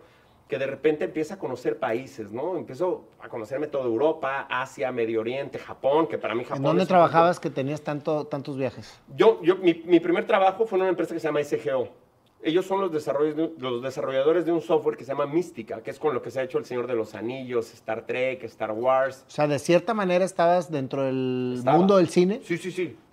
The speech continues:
Speaker 2: pero no estabas como cineasta.
Speaker 1: Exacto. Yo, yo, yo estaba, pero era el que veía todo desde, desde lejitos. Era el que, el que estaba detrás, ¿no? En el backstage.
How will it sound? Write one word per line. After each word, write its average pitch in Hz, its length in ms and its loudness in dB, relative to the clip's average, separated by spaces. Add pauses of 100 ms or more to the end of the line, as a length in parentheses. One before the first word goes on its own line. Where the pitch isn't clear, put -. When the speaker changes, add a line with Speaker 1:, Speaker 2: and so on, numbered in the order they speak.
Speaker 2:
pero 131 460 4
no 135 180 0
estabas 147 560 0 (220)
como 131 200 -4
cineasta. 185 560 -2
Speaker 1:
Exacto. 127 560 2
Yo, 113 280 0
yo, 165 280 2
yo 165 140 4
estaba, 226 500 0 (580)
pero 135 220 4
era 165 100 4
el 175 80 2
que 160 120 2
veía 143 280 2
todo 160 300 2
desde, 123 260 -4
desde 117 280 0
lejitos. 113 500 -10 (260)
Era 127 200 0
el - 80 -2
que, 113 320 -2
el 120 240 -2
que 120 320 0
estaba 151 400 2
detrás, 139 360 2
¿no? 123 120 -2
En 139 80 -4
el 127 100 -2
backstage. 139 580 -2